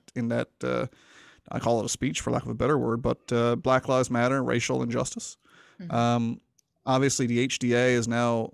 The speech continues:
Speaker 1: is now a thing. It's, it's, it's, it's here. Uh, the players deserve it. And do you think that's getting the, the, the attention of the league that it needs to get, or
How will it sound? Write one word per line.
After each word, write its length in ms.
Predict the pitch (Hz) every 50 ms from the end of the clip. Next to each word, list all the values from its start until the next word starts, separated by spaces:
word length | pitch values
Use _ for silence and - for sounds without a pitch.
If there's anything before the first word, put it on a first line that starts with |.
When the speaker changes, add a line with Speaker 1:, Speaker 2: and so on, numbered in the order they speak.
| - _ -
Speaker 1:
is 140 | 127 104
now 440 | 117 120 117 117 117 117 117 120 127 - _ _ _ _ _ _ _ _ _ _ -
a 60 | 107
thing. 300 | - 190 160 117 120 -
It's, 320 | - 117 120 - - - - -
it's, 280 | 131 123 - - - -
it's, 200 | 135 117 - -
it's 180 | 127 120 -
here. 380 | - 117 117 127 156 185 202 - _ _ - _ _ _ _
Uh, 420 | - 120 113 110 110 110 110 110 110
the 120 | - -
players 340 | - - 120 120 120 117 -
deserve 340 | 120 117 110 131 131 147 175
it. 80 | 202 - _ _ _
And 380 | 127 120 117 117 120 123 123 - - - - _ _ _ _ _ _ _ _ _ _ -
do 80 | 139
you 80 | 131 120
think 180 | - 160 165
that's 160 | 156 156 139 -
getting 240 | 156 151 151 143
the, 140 | 135 127 - -
the, 260 | - 127 123 131 123 120
the 100 | 123 120
attention 380 | 117 - - 139 135 - 131
of 60 | 123
the 60 | 120 113
league 280 | 123 120 131 127 120
that 100 | 120 120
it 60 | 104
needs 200 | 110 127 127 123 120
to 60 | 123
get, 180 | 123 147 160 -
or 260 | 131 123 123 120 113